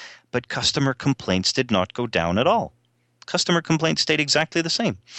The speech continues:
So they looked at it a little bit more closely, and they realized that at their airport, um, it was a question of, you know, they had a super short walk from the plane to the baggage carousel,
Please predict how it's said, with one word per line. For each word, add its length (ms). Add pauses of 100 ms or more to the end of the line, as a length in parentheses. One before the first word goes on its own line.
(240)
So 180
they 140
looked 240
at 120
it 100
a 20
little 200
bit 140
more 160
closely, 520
and 120
they 120
realized 640
that 340
at 160
their 260
airport, 540 (560)
um, 340 (120)
it 160
was 160
a 40
question 560 (120)
of, 280 (360)
you 100
know, 140
they 100
had 180
a 60
super 340
short 320
walk 300
from 220
the 80
plane 320
to 100
the 80
baggage 380
carousel, 560